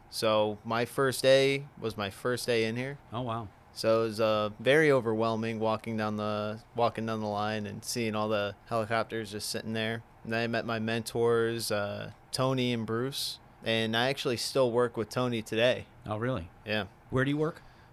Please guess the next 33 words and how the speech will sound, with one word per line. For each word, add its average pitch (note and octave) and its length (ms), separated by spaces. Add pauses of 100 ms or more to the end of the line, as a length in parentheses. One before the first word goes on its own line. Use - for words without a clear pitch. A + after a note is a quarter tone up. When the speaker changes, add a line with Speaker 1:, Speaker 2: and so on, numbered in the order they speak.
(180)
Speaker 1:
Um, A2 560 (120)
Final A#2 280
Assembly. A2 520
Speaker 2:
So C3+ 640
working D#3+ 320
on D#3 100
Final D3+ 280
Assembly C#3+ 420
as C3 260
a D3 40
Speaker 1:
Yep. C#3 60
Speaker 2:
mechanic, B2+ 560
and A#2+ 120
that's B2 220
where C3+ 140
you B2 340
interned? C#3 540 (360)
Speaker 1:
Yep, B2 280
that's B2+ 140
Speaker 2:
Right? A2+ 100
Speaker 1:
where C3 100
I A#2+ 60
interned. B2+ 360 (300)
Speaker 2:
Um, A#2 460
and, A#2 440
and A#2 220
you A#2 60
skipped - 380
right C3 180
over B2+ 240
being A#2+ 240
a A#2 40
mentor, A#2 560